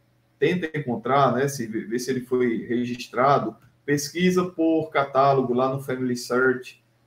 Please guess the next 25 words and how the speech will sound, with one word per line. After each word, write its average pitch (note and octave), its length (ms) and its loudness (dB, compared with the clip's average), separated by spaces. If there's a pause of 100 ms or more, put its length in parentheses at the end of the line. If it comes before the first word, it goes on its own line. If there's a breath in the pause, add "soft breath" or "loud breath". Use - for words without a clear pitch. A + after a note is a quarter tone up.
coloca C3 300 -2
lá C3 200 4
o C3 60 4
nome C#3 180 -2
da C3+ 120 2
cidade, C3+ 720 4
a B2+ 100 4
época D3 560 4
mais B2+ 220 -2
ou B2+ 80 -2
menos B2 240 -4
em A#2+ 80 -8
que B2+ 80 -6
ele B2 100 -2
nasceu, B2+ 640 0 (300)
tenta B2 220 -8
achar C#3 160 -4
esse C#3 160 -4
registro, C3 640 -2 (480)
porque - 180 -8
você B2 220 -4
chegaria A#2+ 540 2
ao A#2+ 160 -2
seu C3+ 220 -4
trisavô, C#3 840 0